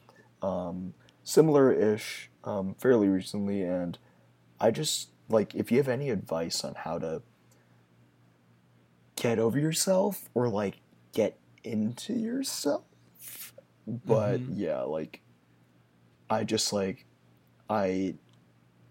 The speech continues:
Speaker 1: will take whatever I can get from you guys. Um,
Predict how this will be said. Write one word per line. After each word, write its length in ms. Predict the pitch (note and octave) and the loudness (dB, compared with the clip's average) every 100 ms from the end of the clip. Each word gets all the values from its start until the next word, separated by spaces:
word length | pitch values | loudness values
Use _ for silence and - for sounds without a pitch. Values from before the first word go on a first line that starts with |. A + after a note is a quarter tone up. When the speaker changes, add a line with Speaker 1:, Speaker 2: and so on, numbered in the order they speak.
| _ _ _ _ - | _ _ _ _ 2
Speaker 1:
will 200 | A2 G2+ | 4 4
take 340 | - F#2+ F#2+ | 2 -4 -2
whatever 340 | G2 F2 F2+ F#2+ | -2 -2 -4 -8
I 40 | |
can 200 | - D2+ | -10 -8
get 200 | D2+ - | -6 -4
from 140 | A2 | -4
you 100 | F#2+ | -4
guys. 500 | G2+ G#2+ A2 A2 - - - | 0 0 -2 -8 -12 -12 -8
Um, 480 | G2 G2 G2 F#2 | -6 -6 -10 -12